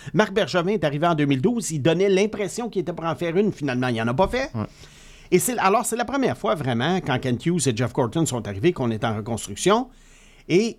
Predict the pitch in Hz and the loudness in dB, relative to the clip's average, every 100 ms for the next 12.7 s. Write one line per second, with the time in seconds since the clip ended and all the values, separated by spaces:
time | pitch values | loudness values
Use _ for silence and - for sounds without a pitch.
0 | - 139 123 117 117 110 110 107 104 104 | -6 -4 -2 -2 -4 -4 -4 -4 -6 -6
1 | 98 98 95 95 - 113 104 - 127 175 | -8 -8 -8 -8 -6 -6 -6 -4 2 2
2 | 160 123 - 120 147 170 127 107 104 - | 2 -4 -6 -2 -2 -2 -4 -6 -6 -2
3 | 180 - 135 147 131 147 165 160 - - | -4 -2 0 2 4 2 2 -4 -20 -20
4 | - - 131 127 123 117 - 120 175 160 | -20 -6 2 4 4 2 -2 2 2 4
5 | 175 185 165 131 135 120 151 - - - | 2 2 0 0 -2 -2 -6 -10 -20 -16
6 | - 147 196 139 135 - 127 117 139 131 | 0 0 2 -2 -2 -2 -4 -4 0 2
7 | 123 120 127 123 120 165 185 147 123 120 | 2 2 2 2 4 2 2 2 2 4
8 | 143 175 135 - 113 110 143 151 - 113 | 2 2 -2 -6 -6 0 0 0 -6 -8
9 | - 107 - 92 98 82 113 302 285 - | -4 -2 0 2 2 0 0 -2 -8 -8
10 | 135 226 - - _ _ _ _ _ 117 | -6 -6 -10 -20 _ _ _ _ _ 0
11 | 151 - 113 120 151 131 131 127 120 110 | 0 0 -2 0 0 2 2 2 2 2
12 | 127 190 - 127 123 147 | 2 2 -2 2 2 2